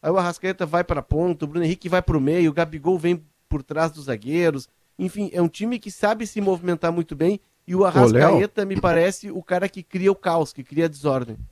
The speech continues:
Speaker 2: Pra se ter, pra se ter noção de o quanto é difícil jogar com o Flamengo, quando o Flamengo tá mobilizado, tá interessado, tá determinado,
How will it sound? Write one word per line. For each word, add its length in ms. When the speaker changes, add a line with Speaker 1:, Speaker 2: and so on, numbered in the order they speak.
Speaker 2:
Pra 180
se 180
ter, 420
pra 140
se 100
ter 120
noção 540
de 240
o 80
quanto 380
é 60
difícil 440
jogar 320
com 160
o 20
Flamengo, 480
quando 220
o 40
Flamengo 380
tá 140
mobilizado, 880
tá 140
interessado, 720
tá 140
determinado, 960